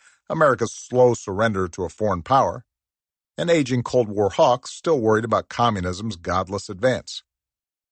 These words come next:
But as globalization shifted into overdrive during the Clinton and Bush years, these voices found themselves in the minority. There was too much money to be made. U S corporations and their shareholders liked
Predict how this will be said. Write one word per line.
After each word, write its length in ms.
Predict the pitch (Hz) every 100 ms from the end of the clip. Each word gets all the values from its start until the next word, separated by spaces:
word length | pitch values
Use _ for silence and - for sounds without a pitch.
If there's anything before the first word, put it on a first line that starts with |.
| _ _ _ _ _ _
But 80 | -
as 120 | 117
globalization 760 | 92 143 185 190 139 127 117 120
shifted 460 | 110 - 170 170 151
into 160 | 151
overdrive 640 | 131 113 101 95 87 101 113
during 220 | 107 104
the 60 |
Clinton 360 | 90 - 123 120
and 140 | 113
Bush 240 | 98 143 -
years, 340 | - - - _ _ _ _ _ _
these 140 | 123 127
voices 420 | 170 208 - -
found 260 | - 139 139
themselves 460 | 127 131 127 120
in 160 | - 123
the 80 | 131
minority. 560 | 143 151 156 107 67 _ _ _ _ _ _ _ _ _
There 140 | 135 156
was 180 | 139
too 180 | - -
much 240 | 147 120 -
money 300 | 113 160 120
to 80 |
be 160 | 90 85
made. 220 | 64 57 - _ _ _ _ _ _ _ 139
U 60 |
S 100 | 156
corporations 760 | - 156 147 151 147 160 160 -
and 200 | 95 117
their 80 | 160
shareholders 720 | - 131 107 101 90 120 - _ _ -
liked 360 | 123 185 147